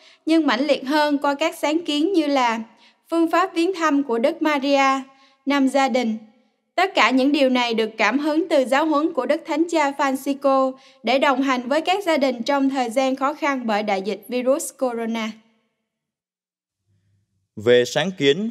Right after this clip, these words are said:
Speaker 2: phương pháp viếng thăm của Đức Maria, ngày đầu tháng năm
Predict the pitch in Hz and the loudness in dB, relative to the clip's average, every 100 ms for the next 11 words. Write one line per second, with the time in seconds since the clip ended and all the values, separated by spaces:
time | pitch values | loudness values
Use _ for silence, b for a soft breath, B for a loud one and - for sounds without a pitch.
0 | - 190 190 208 220 180 160 226 196 175 | 0 0 2 -2 -2 -2 -2 -2 -2 -4
1 | 180 - 104 117 190 165 151 151 147 147 | -6 0 2 2 -2 -2 0 0 0 0
2 | 139 139 131 135 _ _ _ _ _ 131 | 0 -2 -6 -12 _ _ _ _ _ 0
3 | 135 131 135 135 156 160 196 175 175 | 2 4 4 2 0 -2 -2 -2 -4